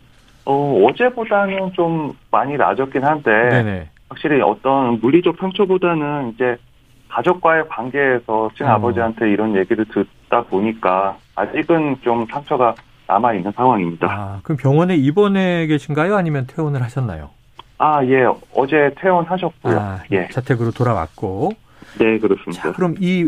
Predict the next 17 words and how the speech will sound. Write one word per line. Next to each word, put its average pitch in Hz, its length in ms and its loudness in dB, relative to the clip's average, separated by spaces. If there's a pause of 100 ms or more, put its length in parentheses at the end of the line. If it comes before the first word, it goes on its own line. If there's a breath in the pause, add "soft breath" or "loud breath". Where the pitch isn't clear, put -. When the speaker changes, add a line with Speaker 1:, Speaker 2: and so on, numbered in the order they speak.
(140)
Speaker 2:
어제 147 220 4
벌어진 147 760 4
그 123 180 -6
깜짝 170 340 0
놀랄 143 220 6
수밖에 131 380 -4
없는 123 220 0 (160)
폭행과 170 480 0 (340)
폭언에 185 400 0
대해서 139 460 2
좀 139 320 0 (540 soft breath)
지금 175 640 0
최근에 180 500 0
뭐 127 360 0
한 196 300 2
말은 143 280 2
없습니까? 127 520 -4